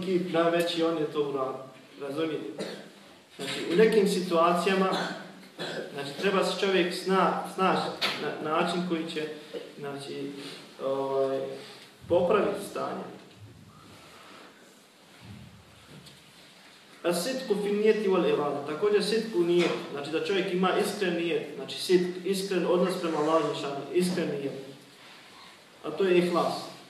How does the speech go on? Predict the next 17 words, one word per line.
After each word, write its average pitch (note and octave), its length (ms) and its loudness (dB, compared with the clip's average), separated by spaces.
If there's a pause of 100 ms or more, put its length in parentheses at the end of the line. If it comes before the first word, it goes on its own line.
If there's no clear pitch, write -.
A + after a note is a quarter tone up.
Znači C3+ 200 -12
sitku G3 340 -4
fil D3+ 240 -4
nije, G#3 480 -2 (540)
znači D3+ 240 -6
ihlas, - 640 -2
iskrenost D#3 520 0 (100)
u E3 40 6
obavljanju D3+ 460 0 (140)
dijela. C#3+ 260 -4 (1200)
U E3+ 100 6
odluci E3+ 460 4
također, D#3+ 520 2 (580)
u E3 80 4
izvršavanju F3 760 6
dijela. D#3 420 2 (1120)
Naime, G3+ 440 4